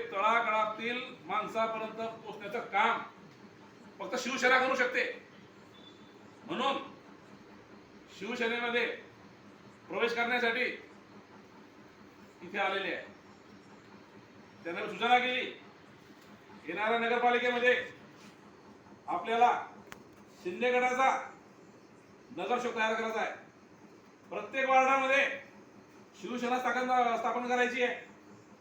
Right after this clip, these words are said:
ते शिवसेना स्थापन करत असताना गोरगरिबापर्यंत आपले शाखेचं ध्येय धोरण हे पोचलं पाहिजे. तिथल्या अडीअडचणी या सोडवल्या गेल्या पाहिजे.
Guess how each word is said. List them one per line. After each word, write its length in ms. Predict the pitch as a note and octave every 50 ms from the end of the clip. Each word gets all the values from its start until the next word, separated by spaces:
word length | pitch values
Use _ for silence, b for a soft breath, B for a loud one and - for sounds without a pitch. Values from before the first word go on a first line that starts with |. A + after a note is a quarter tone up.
| - - - - - - - - -
ते 100 | F#3 F3
शिवसेना 600 | - - E3+ F3+ A#3 B3 A#3+ B3 A3+ A#3 B3 B3
स्थापन 300 | A#3+ A#3+ A#3 G#3+ A3 A#3+
करत 260 | A#3 A#3 A#3+ B3 A#3+ A#3
असताना 440 | - - - A#3+ A#3 A#3+ B3+ B3+ - F3+ - - - - - - - - - - - - - - - - - - - -
गोरगरिबापर्यंत 840 | - F#3 A#3 B3+ B3+ B3 B3+ B3+ B3+ B3+ B3+ B3+ C4 C4 C4 B3+ B3 C4+ B3+ - - - - - - - - - - - - - -
आपले 320 | E3 F3+ F#3 - A#3 A#3+ -
शाखेचं 480 | - F#3+ F#3+ F#3+ A3 A3+ A3 A#3+ G3 D#3+
ध्येय 160 | D3+ E3+ G3+ A3
धोरण 300 | - G#3 A3 A3+ A#3 G#3+ - - - - - - - - - -
हे 100 | - F#3
पोचलं 360 | - - A#3 A#3 - A#3 B3 B3
पाहिजे. 320 | B3 B3 B3 B3+ B3+ C4 - - - - - - - - - - - - - - - - - - - - - - - -
तिथल्या 340 | - D#3 D#3 - G3 G#3+ A3
अडीअडचणी 600 | A3+ A3 A3 A#3 A#3+ A#3+ A#3+ A#3+ B3 B3 C4 C4 A#3+ - - - - - - - - - -
या 100 | - -
सोडवल्या 360 | - - - A#3 A#3 B3 B3
गेल्या 220 | B3 B3+ C4 C4
पाहिजे. 340 | C4 C4 B3+ B3+ C4 C4+ C4+